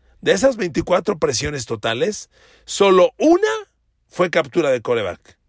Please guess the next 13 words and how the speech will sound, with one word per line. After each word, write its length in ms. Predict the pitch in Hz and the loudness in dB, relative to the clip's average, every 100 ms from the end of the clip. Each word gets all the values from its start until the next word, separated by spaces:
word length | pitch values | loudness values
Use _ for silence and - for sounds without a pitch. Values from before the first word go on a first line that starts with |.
| _ _ _ _ _ | _ _ _ _ _
Tres 380 | 220 269 196 - | 2 2 -2 -2
fueron 340 | 208 180 160 | 0 0 2
golpes, 560 | 160 165 226 269 - _ _ - | 2 2 2 0 -4 _ _ -16
que 100 | 113 | -10
son 180 | 135 123 | -10 -6
pocos, 480 | 147 139 269 - _ _ _ _ _ | -6 -2 -4 -6 _ _ _ _ _
y 140 | 170 190 | -4 2
veinte 540 | 208 233 262 - 320 | 2 2 0 -2 -2
apresuramientos. 1000 | 170 - 127 117 113 104 107 92 - - _ _ | -2 -4 -6 -10 -10 -10 -14 -14 -20 -20 _ _
Amigos, 560 | - 156 185 175 127 - - _ _ | -8 -4 0 0 -2 -10 -18 _ _
contra 320 | - 127 156 | -10 -4 -2
Aaron 220 | 202 170 | 0 -2
Rodgers 580 | 139 135 135 196 - - | -4 -4 -6 -6 -10 -16